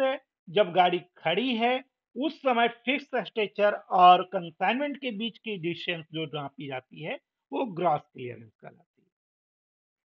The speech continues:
तो सबसे पहले मैं ए class का ओडीसी के बारे में मैं आपको बताऊं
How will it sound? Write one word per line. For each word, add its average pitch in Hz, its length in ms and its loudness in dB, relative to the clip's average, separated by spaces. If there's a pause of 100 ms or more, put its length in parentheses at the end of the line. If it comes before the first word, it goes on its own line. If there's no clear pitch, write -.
(480)
तो 240 80 4
सबसे 262 280 0
पहले 277 240 4
मैं 269 280 -2 (120)
ए 233 180 6
class 233 440 6
का 240 100 6
ओडीसी 208 460 -4
के 202 100 -10
बारे 180 220 4
में 175 100 -8
मैं 165 160 -4
आपको 160 320 -2
बताऊं 131 340 -10